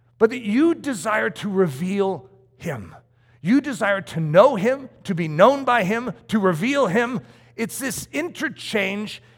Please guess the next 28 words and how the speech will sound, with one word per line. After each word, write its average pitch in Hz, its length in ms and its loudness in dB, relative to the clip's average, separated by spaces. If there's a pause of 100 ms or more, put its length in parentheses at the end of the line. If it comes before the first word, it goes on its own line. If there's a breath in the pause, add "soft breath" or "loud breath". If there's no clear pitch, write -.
(100)
that - 400 -4
transforms 240 1080 -4
us 151 360 -2 (240 loud breath)
and 185 260 0
makes 240 380 -2
us 202 180 -6
dangerous 135 1000 -10 (560)
to - 80 -18
the 90 100 -14
devil. - 340 -12 (840 soft breath)
When 175 300 0
we 311 260 -2
are - 240 2
awakened 180 720 0
from 175 140 -6
our 151 120 0
self-stupor - 1000 -4 (400 soft breath)
and 170 120 2
we 202 100 2
begin 202 300 0
to 208 120 0
live 196 200 -2 (140)
outwardly 170 680 0
for 247 400 0
Him, 170 300 4 (1160)
uh, 156 280 0 (200)
uh, 147 240 0 (220)
uh, 151 240 0